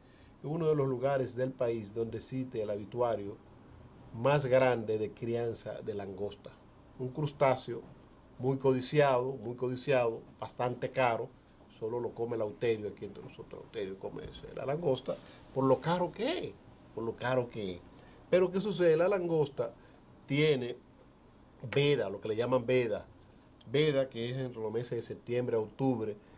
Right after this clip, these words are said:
para permitir la reproducción. La reproducción, déjame decirte que ahí en Haití tú la encontrabas,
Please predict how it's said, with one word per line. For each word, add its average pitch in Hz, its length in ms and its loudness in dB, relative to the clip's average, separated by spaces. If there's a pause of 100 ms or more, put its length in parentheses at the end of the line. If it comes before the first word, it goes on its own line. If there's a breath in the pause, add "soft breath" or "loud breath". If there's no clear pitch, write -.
(200 loud breath)
para 143 320 0
permitir 147 460 2
la 127 100 4
reproducción. 117 800 4 (500)
La 117 80 -6
reproducción, 117 560 -6
déjame 151 260 0
decirte 135 320 -4
que 113 80 -4
ahí 117 100 0
en 131 60 -2
Haití 120 260 -6
tú 98 140 -14
la 117 80 -6
encontrabas, 104 580 -6